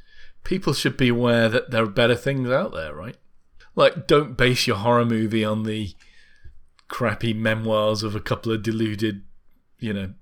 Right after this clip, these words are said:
paranormal investigators.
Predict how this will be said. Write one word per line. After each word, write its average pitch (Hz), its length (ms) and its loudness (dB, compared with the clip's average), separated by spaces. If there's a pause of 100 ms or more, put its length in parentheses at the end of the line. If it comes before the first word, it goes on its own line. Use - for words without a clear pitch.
(640)
paranormal 110 600 0
investigators. 107 880 -6